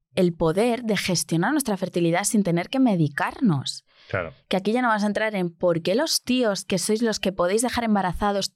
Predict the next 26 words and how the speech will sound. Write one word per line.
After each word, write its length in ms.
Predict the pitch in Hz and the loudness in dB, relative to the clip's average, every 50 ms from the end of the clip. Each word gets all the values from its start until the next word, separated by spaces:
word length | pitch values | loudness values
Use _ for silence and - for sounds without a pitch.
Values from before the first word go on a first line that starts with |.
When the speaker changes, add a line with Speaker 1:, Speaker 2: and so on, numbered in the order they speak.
| _ | _
Speaker 1:
todos 260 | - 277 269 269 277 277 | -4 -2 0 0 0 0
los 160 | 269 240 214 | 0 0 0
días, 440 | 233 262 247 190 160 - - - _ _ _ _ _ | 0 0 0 0 0 -2 -4 -10 _ _ _ _ _
podéis 200 | - 208 196 208 | 0 0 2 2
embarazar. 540 | 202 190 180 170 165 - 156 147 143 - _ _ _ _ _ _ _ _ _ | 2 2 0 0 -2 -2 -4 -6 -6 -8 _ _ _ _ _ _ _ _ _
Speaker 2:
Y, 100 | 120 107 | -2 0
Speaker 1:
¿Dónde 180 | 95 214 233 240 | 2 2 2 0
está 140 | - - 262 | 0 0 -2
Speaker 2:
y 40 | |
Speaker 1:
vuestra 160 | 262 - 247 - | -2 0 -2 -2
Speaker 2:
varias 160 | - - - | 0 0 0
Speaker 1:
píldora? 180 | - 247 - - | 0 0 0 0
Speaker 2:
veces 140 | - - 107 | 0 0 0
al 100 | 95 92 | -2 -2
día. 180 | 107 120 107 - | -4 -4 -4 -4
Bueno, 180 | 82 98 101 214 | -4 -2 -2 -2
Speaker 1:
Y 40 | - | -2
Speaker 2:
tampoco 420 | - - 90 85 101 101 98 107 | -2 -6 -4 -4 -4 -4 -2 -2
nos 140 | 101 98 95 | -4 -4 -4
vayamos 300 | 92 - 156 151 147 135 | 0 0 0 2 2 0
arriba, 260 | - 247 185 160 233 185 - | 0 0 0 0 0 -2 -2
Speaker 1:
<laughs> 40 | - | -4
Speaker 2:
pero 140 | 98 98 - - 165 127 - - | -6 -8 -2 0 0 0 2 2
Speaker 1:
Pero 180 | - 202 190 175 | 0 2 2 0
es 80 | 175 196 | 0 0
verdad, 440 | 240 285 - 294 233 190 185 240 | -2 -2 -2 -2 0 0 0 0